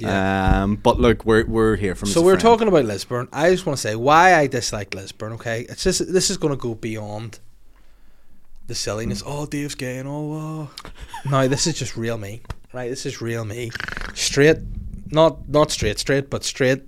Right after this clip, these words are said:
Speaker 2: Yeah.
Speaker 1: from the honest. Why I hated Lisburn is because at the time, I wa-,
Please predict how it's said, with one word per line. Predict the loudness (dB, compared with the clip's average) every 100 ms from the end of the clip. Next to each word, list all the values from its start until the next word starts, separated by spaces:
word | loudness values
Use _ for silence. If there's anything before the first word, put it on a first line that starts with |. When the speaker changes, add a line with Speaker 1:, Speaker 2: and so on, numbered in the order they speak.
| -10
Speaker 2:
Yeah. | -6
Speaker 1:
from | -6 -6
the |
honest. | -6 -4 -4 -6 -2
Why | 2 2
I |
hated | 2 -2 -4
Lisburn | -8 -8 -10 -10 -12 -20 -20 -20 -20 -20 -20 -18 -18 -18 -20 -20 -16
is | -14
because | -10 -8 -6
at | -2 0
the | 0
time, | 0 0 2 -2 -8 -18 -20 -20 _ _ _ -20 -20 -20 -20 -6
I | 0 0
wa-, | 2 2 0